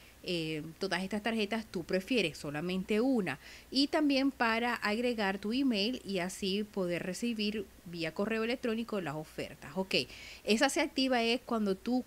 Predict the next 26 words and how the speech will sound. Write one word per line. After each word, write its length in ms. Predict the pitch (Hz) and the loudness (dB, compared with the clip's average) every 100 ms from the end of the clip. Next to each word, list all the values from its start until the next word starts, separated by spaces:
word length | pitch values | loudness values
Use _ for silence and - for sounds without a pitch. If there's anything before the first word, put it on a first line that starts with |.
| - | 0
compras 420 | 214 160 - 147 | 0 0 -4 -6
la 100 | 156 | -6
primera 380 | 165 160 151 139 | -6 -6 -4 -6
vez. 280 | 139 147 - | -8 -10 -2
Entonces, 360 | 196 247 311 320 | 0 4 4 6
en 180 | 285 | 6
esta 260 | 254 277 330 | 6 4 0
parte 480 | - 302 254 254 277 | 4 4 4 4 2
te 80 | 233 | 2
estoy 220 | - 202 | 0 2
mostrando 500 | 226 226 233 190 190 | 2 0 0 2 2
las 180 | 170 185 | 0 -2
opciones, 600 | 226 - 254 208 202 220 - - - - | -4 0 2 4 2 -2 -6 -18 -16 0
eh, 400 | 196 185 175 175 156 - - - - - - - - 202 | 6 6 6 2 -2 -8 -14 -20 -20 -20 -12 -10 -2 4
que 140 | 196 | 4
tiene, 420 | 196 220 165 147 - 143 | 6 6 6 2 -2 -6
que 140 | 180 | -4
si 160 | 180 196 | -4 -4
computadoras, 1200 | 185 170 175 156 156 190 185 185 185 175 175 160 | -2 -2 -2 0 4 6 6 6 8 8 6 2
viajes, 840 | 185 190 190 175 175 185 185 180 175 | 2 6 8 8 4 0 2 0 0
zapatos, 840 | 147 - 208 208 196 - 185 185 | -4 2 6 8 6 4 0 0
en 80 | 160 | -4
fin. 200 | - 135 - - - - | -8 -10 -12 -14 -14 -4
Eh, 360 | - 202 196 196 | 6 8 10 8
aquí 540 | 208 208 262 285 330 208 | 6 6 6 6 6 2
vas, 720 | 196 214 202 208 214 - | 2 6 8 6 2 -6